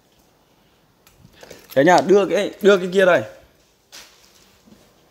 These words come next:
Đấy. Cái số C D này nó sẽ trùng vào bên trong của cái thùng loa này. Còn cái dãy số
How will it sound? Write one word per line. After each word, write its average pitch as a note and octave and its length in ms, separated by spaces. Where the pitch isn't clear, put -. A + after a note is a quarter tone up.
Đấy. A#2+ 400
Cái F3+ 140
số F3+ 220
C F#3 40
D G3+ 360
này D#3 260
nó C#3 120
sẽ - 160
trùng F#3 280
vào D3 120
bên D#3+ 220
trong G3+ 260
của C#3 100
cái C#3+ 80
thùng C#3+ 180
loa D#3 180
này. A2+ 200
Còn D3 260
cái E3+ 160
dãy F3+ 260
số F3+ 480